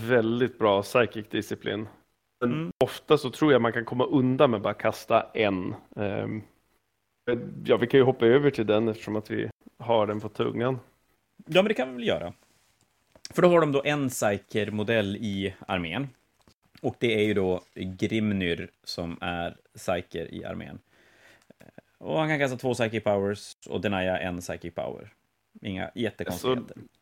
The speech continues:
Speaker 1: nu kommer uppgradera han så att han kommer kunna en extra,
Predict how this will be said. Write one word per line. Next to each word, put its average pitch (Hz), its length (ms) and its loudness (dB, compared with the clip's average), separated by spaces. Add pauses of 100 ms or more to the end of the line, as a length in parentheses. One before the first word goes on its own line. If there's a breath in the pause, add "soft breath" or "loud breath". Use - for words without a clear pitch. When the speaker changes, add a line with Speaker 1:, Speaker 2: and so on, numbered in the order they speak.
(360)
Speaker 1:
nu 151 80 -4
kommer 127 240 4
uppgradera 110 480 2
han 104 160 -2
så 113 100 -4
att 107 180 -4
han 107 160 -4 (160)
kommer 107 240 -2
kunna 101 340 -4 (120)
en 107 120 -4
extra, 107 320 -4